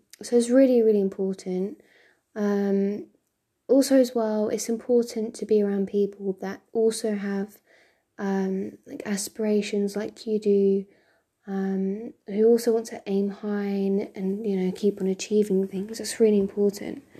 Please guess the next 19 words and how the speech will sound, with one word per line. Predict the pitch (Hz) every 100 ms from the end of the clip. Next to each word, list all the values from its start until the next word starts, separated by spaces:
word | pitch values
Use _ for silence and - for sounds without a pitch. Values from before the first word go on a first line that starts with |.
| - - - - -
um, | 214 196 196 196 196 -
because | 202 208
it | 208
means | 226 240 226
that |
you're, | 214 220 214 214 - _ _ -
you | 233
know, | 196
you | 190 208
will | 214
more | 220 233 233
likely | 220 220 - - 202
achieve | 196 - 202
your | 196 190
goals | 196 185 185 190 190 - _ _ _ _ _
together, | - 214 214 208 185 202 262 294
you | 208 190
know. | 196 196 214 262 -
Um, | 202 196 196 196